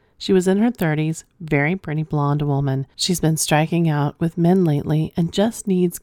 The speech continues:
a good N S A fucking so she could, can clear her mind a bit. She arrived at the house. David invited her in at the three of us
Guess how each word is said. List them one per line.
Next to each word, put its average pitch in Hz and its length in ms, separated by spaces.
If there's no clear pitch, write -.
a 160 100
good 170 400
N 156 180
S 147 240
A 143 140
fucking 139 600
so - 180
she - 180
could, - 260
can - 340
clear 185 380
her 170 80
mind 147 400
a - 60
bit. - 380
She - 180
arrived 147 320
at 156 120
the 196 100
house. 151 440
David 175 240
invited 165 480
her 151 200
in 151 360
at 135 160
the - 80
three 165 360
of 151 120
us 139 240